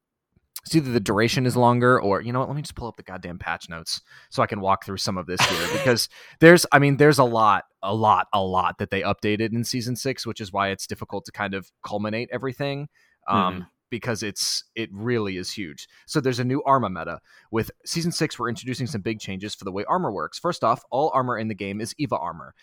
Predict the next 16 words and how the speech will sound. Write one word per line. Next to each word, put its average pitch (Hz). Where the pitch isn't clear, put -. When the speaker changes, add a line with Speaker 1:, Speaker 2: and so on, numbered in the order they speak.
Speaker 1:
When 110
you 104
find 110
a 104
white, 113
blue, 120
or 107
purple 131
armor 117
on 131
the 143
ground, 107
it's 107
a 101
pre-leveled 127
Evo 123